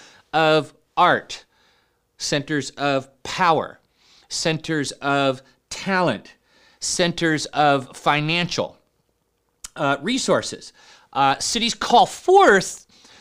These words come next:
the creative, uh,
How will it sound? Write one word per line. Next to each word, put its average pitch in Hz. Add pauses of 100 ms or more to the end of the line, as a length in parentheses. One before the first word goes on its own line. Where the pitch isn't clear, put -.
(100)
the 185
creative, 190 (360)
uh, 135